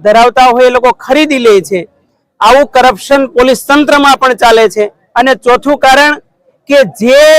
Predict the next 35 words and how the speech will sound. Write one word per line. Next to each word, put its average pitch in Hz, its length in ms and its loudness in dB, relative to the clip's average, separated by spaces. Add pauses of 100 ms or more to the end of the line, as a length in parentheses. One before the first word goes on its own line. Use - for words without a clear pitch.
(760)
પીડિત 349 340 -2
વ્યક્તિને 277 560 -2
કલમ 254 520 -2
લગાડવી 247 480 0
જોઈએ 269 260 0
કાયદા 233 400 0
કાનૂન 247 320 -2
પ્રમાણે, 254 460 -2
એ 226 120 -2 (160)
કલમ 247 260 0
ન 220 120 -4 (100)
લગાડે 233 460 0
અને 233 440 -4 (100)
હળવી 247 360 -2
કલમો 262 400 0
લગાડી 233 520 0 (320)
અને 240 220 0
હંમેશા 240 400 -2
એમાંથી 240 280 -2
છટકબારી 220 600 -2
પકડી 208 340 -6
લે 208 200 0
છે. 185 240 -10 (360)
એટલે 262 500 0 (280)
મારી 226 300 0
કરબદ્ધ 247 540 0
વિનંતી 269 540 -2
છે 262 160 -2
પોલીસ 247 500 -2
તંત્રને 269 600 -2 (520)
કે 285 240 2
જે 240 280 -2
પીડિત 302 480 -4
વ્યક્તિ 254 420 -4
છે 214 340 -2